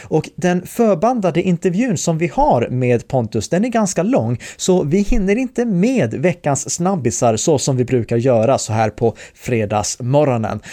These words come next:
Jag har därför istället lagt med, eh, lite länktips till er till tre stycken nyheter som vi hade lyft upp som veckans snabbisar om det hade funnits tid till det.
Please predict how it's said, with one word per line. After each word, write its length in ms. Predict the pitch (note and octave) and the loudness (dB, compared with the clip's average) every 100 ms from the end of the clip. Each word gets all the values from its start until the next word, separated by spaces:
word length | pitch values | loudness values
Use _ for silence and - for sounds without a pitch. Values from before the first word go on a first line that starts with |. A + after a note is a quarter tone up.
| - | -10
Jag 120 | - D#3+ | -2 0
har 120 | E3+ | 2
därför 300 | D3+ C#3 D3 | 2 0 -2
istället 480 | C3+ D3 B2 A#2 C#3 | 0 0 2 0 0
lagt 320 | C3 C3+ - | 0 0 -4
med, 460 | B2+ B2+ A#2 A2+ | -2 0 0 2
eh, 120 | B2 B2 | 2 2
lite 220 | C3+ C#3 | 2 0
länktips 580 | A3 G#3 - A3+ - - | 0 -2 -2 -6 -6 -4
till 160 | G#3 | 0
er 160 | F#3 A3 | 2 0
till 300 | - E3+ D#3+ | -2 -4 -4
tre 260 | - F#3 | -2 -2
stycken 500 | F#3 F#3+ F3+ - D#3+ | 0 -2 -2 -2 0
nyheter 600 | D3+ E3 E3 D3 D3+ D#3 D3+ - | 0 2 2 2 0 0 -2 -6
som 200 | - F3 | -4 -2
vi 60 | F3 | 0
hade 260 | E3 F#3 F3 | 0 2 2
lyft 260 | G3+ - | 0 0
upp 140 | A#3+ - | -2 -2
som 180 | E3 | -2
veckans 280 | D3 C#3 A#2 | -2 -2 -4
snabbisar 840 | A#2 - C#3 C3 A#2 - A#2 A2+ | -6 -6 0 0 0 0 0 0
om 180 | B2+ A2+ | 0 0
det 80 | A2 | -2
hade 300 | G#2+ G#2+ G#2+ | -2 -2 -4
funnits 420 | - A2 G#2+ - | -4 -8 -6 -8
tid 320 | - G#2+ - | -8 -8 -8
till 260 | - D#3+ C#3+ | -4 0 0
det. 180 | A2 | -2